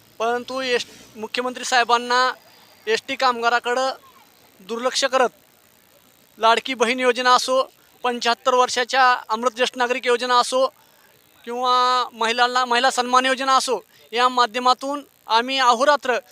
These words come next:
गणेश उत्सवाचं, गणपती फेरा असो, शालेय विद्यार्थ्याचा असो आणि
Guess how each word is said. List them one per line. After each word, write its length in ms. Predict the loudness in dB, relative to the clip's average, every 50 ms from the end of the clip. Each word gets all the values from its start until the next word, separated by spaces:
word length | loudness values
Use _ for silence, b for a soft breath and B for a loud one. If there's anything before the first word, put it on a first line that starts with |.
| b b b b -6
गणेश 280 | -6 -4 -4 -4 -4 -6
उत्सवाचं, 680 | -6 -6 0 2 4 4 4 4 2 0 0 2 0 0 -4 _ -16 -10 -6
गणपती 340 | -6 -4 0 0 0 0 0 0
फेरा 200 | 2 4 4 4
असो, 320 | 4 2 2 0 0 0 -2 _ b b b b b b b b
शालेय 360 | b -2 0 0 2 2 0 -2
विद्यार्थ्याचा 540 | -2 -2 0 0 2 2 2 2 4 4
असो 300 | 4 2 2 0 0 0 0 -2 b b b b b b b b b
आणि 540 | -2 -2 -2 -2 -4 -4 -2 -2 -2 -4